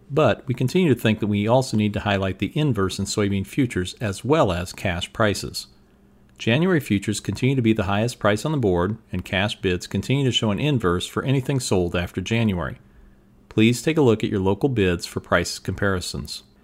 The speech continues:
And while there is currently more than a dollar difference between the current cash price in October of two thousand twenty-one,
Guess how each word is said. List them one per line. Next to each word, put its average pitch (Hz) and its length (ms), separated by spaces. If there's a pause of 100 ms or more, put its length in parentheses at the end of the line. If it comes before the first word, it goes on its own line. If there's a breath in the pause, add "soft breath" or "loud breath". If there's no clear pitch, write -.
(240 soft breath)
And 135 80
while 180 160
there 156 100
is 123 140
currently 135 400
more 120 200
than 113 140
a 98 60
dollar 117 320
difference 107 360
between 104 300
the 98 80
current 120 300
cash 107 320
price 95 280
in 98 60
October 104 420
of 95 120
two 113 140
thousand 95 340
twenty-one, 95 720